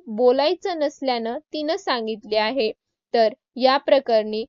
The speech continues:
सौरभशी संपर्क होऊ शकला नाहीये." कलर्स मराठी वाहिनीवरील जीव माझा गुंतला या मालिकेतील योगिता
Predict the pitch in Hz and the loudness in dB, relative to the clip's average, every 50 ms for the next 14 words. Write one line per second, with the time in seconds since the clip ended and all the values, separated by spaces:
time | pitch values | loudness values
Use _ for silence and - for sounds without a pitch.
0 | _ _ _ - - 320 294 285 302 330 359 381 381 - - - 285 294 294 - | _ _ _ -4 2 4 4 6 6 4 2 0 0 -2 -8 -6 -4 -4 -4 -4
1 | 339 262 247 240 - - 277 311 302 - 311 311 294 254 220 220 220 247 - - | -4 -4 -4 -4 -2 0 0 0 0 -2 -2 0 2 2 2 2 0 -2 -4 -4
2 | 233 - - 214 214 214 214 214 208 208 208 214 226 226 226 214 - - _ _ | -4 -4 -4 -4 -4 -4 -4 -6 -6 -6 -4 -4 -4 -2 -2 -2 -2 -4 _ _
3 | _ _ _ _ _ - 277 277 302 320 359 403 370 - 381 302 285 262 247 254 | _ _ _ _ _ 0 0 2 2 2 0 0 -2 -4 -4 -2 0 0 0 -2
4 | 254 277 262 254 247 247 233 208 220 233 254 262 240 233 214 202 214 220 226 _ | -2 -6 -8 -8 -8 -6 -6 -6 -6 -6 -6 -4 -4 -4 -4 -4 -6 -10 -12 _
5 | _ _ _ - 247 262 302 359 392 381 381 349 277 254 233 262 262 254 220 214 | _ _ _ -14 -10 -8 -6 -6 -6 -4 -4 -4 -4 -2 0 0 0 0 0 -2
6 | 220 214 220 220 254 254 254 233 220 208 - _ _ - - 240 240 233 233 220 | -6 -6 -4 -4 -4 -2 -2 -2 -4 -4 -6 _ _ -10 -6 -4 -4 -4 -4 -4
7 | 208 208 214 247 247 - 294 302 277 - 254 240 240 247 _ _ _ _ - 277 | -4 -4 -4 -6 -6 -6 -6 -6 -6 -8 -10 -10 -12 -14 _ _ _ _ 0 2
8 | 285 311 294 330 392 381 - 415 392 | 2 2 2 0 -2 -2 -2 -4 -4